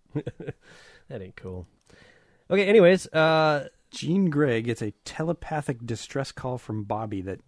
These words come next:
Speaker 2: Mesmero is holding him and Lorna captive, and the location's not clear. "Only one way to find them. Let ourselves be captured too. Must get mental message to the boys."
Speaker 1: To which I say, "Why don't we make her the leader?"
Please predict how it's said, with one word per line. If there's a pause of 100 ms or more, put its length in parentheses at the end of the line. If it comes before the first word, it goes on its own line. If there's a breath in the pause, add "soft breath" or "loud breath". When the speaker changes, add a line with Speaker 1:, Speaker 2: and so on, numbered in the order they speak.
(160)
Speaker 2:
Mesmero (640)
is
holding
him
and
Lorna
captive, (480)
and
the
location's
not
clear. (240 soft breath)
"Only
one
way
to
find
them. (360 soft breath)
Let
ourselves
be
captured
too.
Must
get
mental
message
to
the
boys."
Speaker 1:
To
which
I
say,
"Why
don't
we
make
her
the
leader?"